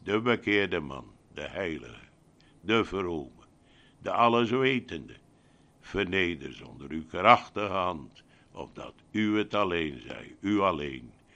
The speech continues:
U loven wij, uit genade. Amen.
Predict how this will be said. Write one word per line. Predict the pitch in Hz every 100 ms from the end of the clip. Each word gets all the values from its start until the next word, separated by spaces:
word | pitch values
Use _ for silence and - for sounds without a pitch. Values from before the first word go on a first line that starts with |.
| - _ _ _
U | 107 120
loven | 95 87 69 64 64
wij, | 62 55 - _ _ _ _ _ -
uit | 104 98 87
genade. | - - 95 95 87 65 55 - 50 - _ _ _ _ _ _ _ _ -
Amen. | 98 58 52 55 53